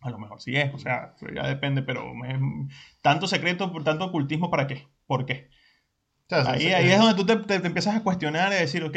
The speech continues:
Speaker 1: ¿por qué tanto, tanto guardar tanta, tanta información importante que, que bueno?". O sea, es que se, se, estas teorías también parten de que si se llegan a filtrar algún tipo de documentación, la religión va a perder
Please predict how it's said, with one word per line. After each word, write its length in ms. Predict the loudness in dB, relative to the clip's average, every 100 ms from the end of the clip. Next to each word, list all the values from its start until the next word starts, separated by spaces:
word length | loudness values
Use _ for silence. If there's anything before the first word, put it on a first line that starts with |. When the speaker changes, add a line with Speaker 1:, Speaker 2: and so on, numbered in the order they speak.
| -4
Speaker 1:
¿por 120 | -4
qué 100 | -4
tanto, 800 | -2 -2 -2 -4 -4 -2 -2 -4
tanto 640 | -2 -4 -4 -4 -4 -4 -8
guardar 1080 | -10 -10 -10 -4 0 0 0 -2 -2 -2 -4
tanta, 500 | -6 -6 -6 -6 -6
tanta 200 | -6 -6
información 440 | -6 -6 -4 -4
importante 540 | -4 -4 -4 -6 -6 -6
que, 340 | -6 -6 -12 -20 -20 -20 _
que 80 | -2
bueno?". 240 | -2 -2 -6
O 20 |
sea, 360 | -8 -8 -8 -16 -20 -20 _ -10
es 100 | -4
que 80 |
se, 300 | 0 0 -2
se, 160 | -8 -6
estas 260 | -2 -2 0
teorías 580 | 0 2 4 4 2 -2 -6
también 360 | -2 2 2 10
parten 460 | 10 10 0 -4 -8 _ _
de 180 | -2 0
que 80 | 0
si 180 | 0 0
se 220 | 2 4
llegan 460 | 6 4 2 -4 -10 _
a 80 | -2
filtrar 400 | 2 2 6 4
algún 300 | 6 2 0
tipo 300 | -2 -2 0
de 60 | 0
documentación, 840 | 0 -4 -4 -4 -4 -4 -6 -10 -18 _ _ -4
la 140 | 0
religión 400 | 2 4 4 2
va 60 | -4
a 20 |
perder 380 | -4 -4 -6